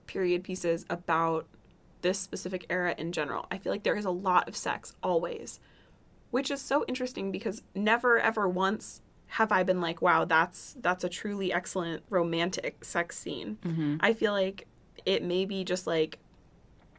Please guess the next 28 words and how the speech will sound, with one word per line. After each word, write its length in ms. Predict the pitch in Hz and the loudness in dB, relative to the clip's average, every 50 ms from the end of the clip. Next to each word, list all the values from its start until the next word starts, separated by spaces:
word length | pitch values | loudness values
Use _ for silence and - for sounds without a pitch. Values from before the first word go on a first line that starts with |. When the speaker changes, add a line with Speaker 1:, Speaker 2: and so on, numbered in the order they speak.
| _ _ - - - | _ _ -20 -6 -4
Speaker 1:
imperative 960 | 202 202 196 190 - - - - - 226 208 202 202 196 202 202 208 208 220 | -2 -2 -2 -4 -8 -12 -16 -8 -4 -2 -2 -2 0 0 -2 -2 -2 -4 -2
of 220 | - 180 185 220 214 | -2 -2 -2 -2 -4
the 80 | 180 | -4
genre 600 | 175 175 170 165 170 185 196 208 226 233 247 247 - - - - - - _ | -2 0 2 2 2 2 4 4 4 4 4 2 -2 -12 -20 -20 -20 -18 _
to 100 | - 208 | -2 -2
have 320 | 202 - 180 170 175 196 214 | 0 6 8 8 8 8 8
uncomfortable 640 | 214 233 269 262 - 269 262 - 294 285 285 277 | 2 0 0 0 -2 -4 -2 -2 0 0 0 0
sexual 340 | - 294 285 - - 294 294 | 0 -2 -2 -2 0 2 2
encounters. 640 | 294 285 285 - 302 294 294 302 302 302 311 311 - | 2 2 2 2 2 2 4 2 2 2 2 0 0
Speaker 2:
Yeah. 260 | 165 156 147 147 160 165 - - - _ - | 0 0 0 -2 -4 -6 -10 -18 -20 _ 2
Speaker 1:
And 100 | 233 240 | 4 4
I 120 | 247 247 | 4 2
don't 240 | 233 254 277 285 - | 2 2 2 2 2
know 100 | 311 320 | 2 2
what 140 | 320 320 320 | 2 2 0
the 80 | 349 339 | -2 -2
purpose 360 | - - 240 247 262 285 - | 0 0 0 0 0 -2 -2
of 120 | 247 262 | 0 2
that 200 | 240 220 208 - - | 2 2 2 2 0
really 280 | 208 208 208 208 - - | -2 -4 -4 -2 -2 0
is 220 | 202 196 190 - | 0 0 0 0
other 240 | - 202 196 202 202 | 0 0 0 0 -2
than 140 | 196 196 214 | -2 -2 -2
t-, 80 | 214 - - - | -4 -6 -6 0
to 120 | - 226 | 0 0
demonstrate, 600 | 196 185 185 180 185 185 196 196 - 208 202 180 - | 2 2 0 0 2 0 -2 -2 -2 -2 -2 0 2
like, 220 | 175 170 170 - | 2 0 0 -2
how 520 | - - 180 175 170 170 165 165 170 190 | 0 2 2 4 4 4 2 2 0 -2